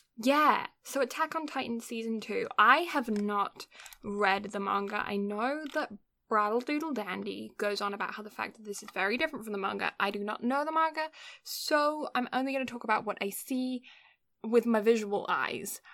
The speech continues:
on the anime, because I have eyes that don't do visual things, apparently.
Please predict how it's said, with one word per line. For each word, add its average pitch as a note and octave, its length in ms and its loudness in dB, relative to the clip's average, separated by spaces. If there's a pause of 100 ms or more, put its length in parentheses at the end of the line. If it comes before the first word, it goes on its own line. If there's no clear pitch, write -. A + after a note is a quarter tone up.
(200)
on G#3 500 2 (100)
the G3+ 220 2
anime, C3+ 480 -4 (400)
because A#3+ 260 -6
I A3+ 60 -4
have G#3+ 220 -6
eyes G#3 300 0
that - 200 -12
don't A#3 260 -2
do G#3 140 -4
visual G#3 340 -6
things, A3+ 320 -14
apparently. - 580 -12